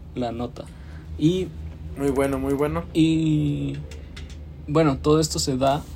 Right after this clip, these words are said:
Speaker 1: debido a, pues, a la situación de, de, del covid y, y de todo esto. Y, pues, a lo mejor sería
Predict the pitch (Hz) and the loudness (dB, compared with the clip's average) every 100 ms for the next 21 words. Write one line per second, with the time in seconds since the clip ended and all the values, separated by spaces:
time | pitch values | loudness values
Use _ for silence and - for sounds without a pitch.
0 | 131 127 123 127 127 131 - - - - | -2 0 2 0 0 -4 -6 -8 -10 -12
1 | - - - 123 117 120 123 - - - | -16 -16 -10 -8 -6 -6 -6 -8 -8 -12
2 | - 117 - 147 - - - - 127 123 | -12 -10 -10 -12 -12 -14 -14 -8 -4 -4
3 | 127 117 123 - 80 117 120 120 127 135 | -6 -8 -10 -10 -4 -4 -2 -2 0 0
4 | 139 135 123 151 147 - 135 127 123 127 | -2 -4 -6 -8 -10 -8 -6 -4 -6 -4
5 | 131 135 - - - - - - - - | -4 -4 -8 -14 -14 -14 -14 -14 -16 -14
6 | - - 147 143 147 131 - - 139 143 | -14 -4 2 4 4 2 -2 -2 0 2
7 | 139 139 135 151 151 143 139 | 0 0 2 2 2 2 -2